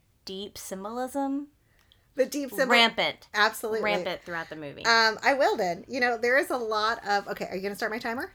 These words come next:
Speaker 1: Oh, you ready?
Speaker 2: Uh, hold on, let me get ready.
Speaker 1: Oh, I already hit it.
Speaker 2: All right, here's what I got. There's a, there is a lot to look out for. Um, number one,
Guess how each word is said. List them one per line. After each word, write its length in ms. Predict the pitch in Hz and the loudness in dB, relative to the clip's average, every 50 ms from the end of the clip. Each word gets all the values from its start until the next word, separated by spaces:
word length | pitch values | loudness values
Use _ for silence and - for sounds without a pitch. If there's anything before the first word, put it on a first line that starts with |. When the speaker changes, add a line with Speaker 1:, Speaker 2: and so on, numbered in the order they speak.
| - | -4
Speaker 1:
Oh, 100 | 220 196 | -4 -4
you 140 | - 190 185 | -4 -4 -2
ready? 180 | 185 190 247 294 - - - _ _ - | -2 -2 -2 -2 -10 -16 -20 _ _ -8
Speaker 2:
Uh, 260 | 185 185 196 180 175 175 190 - | -6 -4 -4 -4 -6 -6 -10 -8
hold 140 | - 202 185 | -6 -6 -4
on, 80 | 180 165 | -4 -6
let 80 | 160 | -8
me 60 | 175 175 | -10 -12
get 80 | - | -12
ready. 200 | - 147 165 175 - - | -12 -14 -14 -14 -12 -10
Speaker 1:
Oh, 140 | - 262 - | -10 -10 -8
I 120 | - - 254 | -8 -10 -8
already 180 | 277 311 302 | -8 -8 -8
hit 100 | 294 349 | -8 -8
it. 100 | 320 - - | -10 -8 -8
Speaker 2:
All 60 | - | -10
right, 80 | 254 - - | -10 -6 0
here's 240 | - 285 320 311 | 0 2 2 2
what 80 | - 294 | 2 0
I 60 | 262 | 0
got. 260 | 240 240 202 139 - | 2 0 -2 -2 -4
There's 200 | - 190 190 190 | -6 -6 -4 -4
a, 60 | 196 185 | -4 -4
there 220 | 202 240 226 226 | -2 0 2 2
is 140 | 240 247 269 | 2 0 0
a 40 | 240 | -2
lot 220 | 220 208 170 143 | -4 -4 -4 -6
to 100 | - - | -6 -8
look 100 | 208 196 | -8 -4
out 220 | 175 165 160 - - | -4 -6 -6 -6 -10
for. 160 | - 147 170 - - - - - - - - | -14 -14 -14 -14 -18 -20 -20 -20 -18 -8 -2
Um, 380 | - 202 196 190 185 185 185 - - _ _ _ _ _ - | 2 2 4 4 2 0 -4 -8 -12 _ _ _ _ _ -16
number 400 | - 220 220 226 220 226 233 294 | -10 -6 -2 -2 0 0 0 -2
one, 320 | 285 240 220 196 196 226 | -2 0 -2 -2 -2 -4